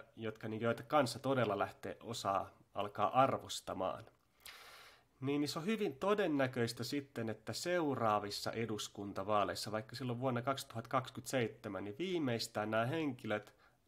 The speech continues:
saisivat jo niinku se suurta arvostusta tästä työstään,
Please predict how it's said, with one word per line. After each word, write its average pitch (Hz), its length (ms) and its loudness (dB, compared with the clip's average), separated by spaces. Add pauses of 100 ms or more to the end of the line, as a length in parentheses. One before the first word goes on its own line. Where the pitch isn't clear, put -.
saisivat 131 560 4
jo 123 60 -2
niinku 131 320 -2
se - 220 -8 (100)
suurta 156 440 -2
arvostusta 104 1000 -2 (120)
tästä 104 280 -8
työstään, 123 680 0